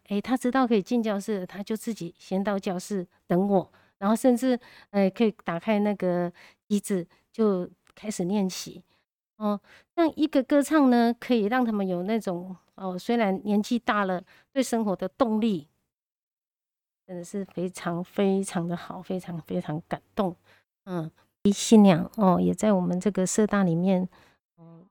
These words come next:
也是蛮多的外籍新娘会来上课哈。他们的语言跟我们不同，但是呢，他也因为兴趣来学唱歌，哦，爱唱我们的语言，哎，还是要唱台语歌呢。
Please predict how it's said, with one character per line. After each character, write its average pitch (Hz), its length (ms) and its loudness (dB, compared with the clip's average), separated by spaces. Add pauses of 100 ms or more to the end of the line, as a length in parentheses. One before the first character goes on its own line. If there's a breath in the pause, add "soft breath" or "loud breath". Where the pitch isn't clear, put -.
(140)
也 165 100 -18
是 233 200 0
蛮 190 320 4
多 214 200 4
的 190 160 2
外 202 200 2
籍 180 160 -4
新 190 180 0
娘 175 180 0
会 190 160 0
来 165 200 0
上 180 260 -2
课 175 300 -2
哈。 175 240 -2 (500 soft breath)
他 262 80 0
们 233 220 2
的 202 140 0
语 180 200 -2
言 175 240 -2
跟 220 200 -4
我 202 60 0
们 175 220 0
不 - 120 -8
同， - 340 -16 (600)
但 226 160 -4
是 220 220 0
呢， 185 380 0
他 214 180 -4
也 185 140 0
因 190 220 2
为 196 200 2
兴 208 260 0
趣 196 240 0
来 165 220 -4
学 175 240 -6
唱 202 320 0
歌， 196 380 0 (460 soft breath)
哦， 175 280 -8 (360 soft breath)
爱 262 220 -2 (160)
唱 311 240 2
我 233 80 4
们 196 200 0
的 185 420 -2
语 180 200 -4
言， 185 320 -4
哎， 277 140 2 (140)
还 - 240 -20
是 - 160 -4
要 220 100 4
唱 214 240 0
台 175 200 -4
语 180 180 -2
歌 165 280 -6
呢。 160 220 -4